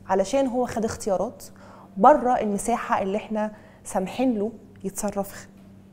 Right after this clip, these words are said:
جواها، أو مساحة الاختيارات اللي إحنا متوقعين إن هو هياخدها. سؤال الفروق ما بين الرجال والنساء، أو ما يعرف حاليًا بالفروق الجندرية،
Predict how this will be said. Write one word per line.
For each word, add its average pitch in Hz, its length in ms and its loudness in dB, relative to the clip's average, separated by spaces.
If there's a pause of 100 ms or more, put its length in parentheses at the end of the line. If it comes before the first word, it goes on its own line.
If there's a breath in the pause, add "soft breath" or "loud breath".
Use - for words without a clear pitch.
(160)
جواها، 190 440 4 (380 loud breath)
أو 262 120 6
مساحة 233 380 -4
الاختيارات 196 540 -4
اللي 196 120 -4
إحنا 196 260 -6
متوقعين 185 720 -4 (180)
إن 175 80 -8
هو 175 140 -4
هياخدها. - 380 -12 (880 loud breath)
سؤال 240 340 0
الفروق 247 400 -4
ما 220 100 -4
بين 226 200 -2
الرجال 214 540 -6
والنساء، 175 480 -10 (480)
أو 185 180 -4
ما 175 160 -8
يعرف 175 380 -10
حاليًا 165 260 -10
بالفروق 170 400 -8
الجندرية، 170 640 -6